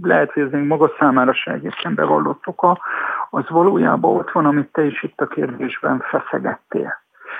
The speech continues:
Tehát, hogy nem pusztán a magyar bel-, ö, belpolitikai viszonyok, hanem a globális folyamatok kezdték kikezdeni azt az étoszt,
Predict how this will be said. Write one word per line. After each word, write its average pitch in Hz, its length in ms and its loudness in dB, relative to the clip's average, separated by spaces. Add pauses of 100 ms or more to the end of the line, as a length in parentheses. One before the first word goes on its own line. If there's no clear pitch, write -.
(140)
Tehát, - 220 -2
hogy 208 100 0
nem 226 240 4
pusztán 170 420 0
a 156 60 2
magyar 151 420 4 (200)
bel-, 151 400 4
ö, 147 360 0
belpolitikai 143 1400 2
viszonyok, 135 720 -2 (480)
hanem 143 280 2
a 139 80 4
globális 196 540 4 (180)
folyamatok 156 800 2 (200)
kezdték - 560 2
kikezdeni 131 840 0
azt 143 280 0
az 143 180 0
étoszt, - 760 -4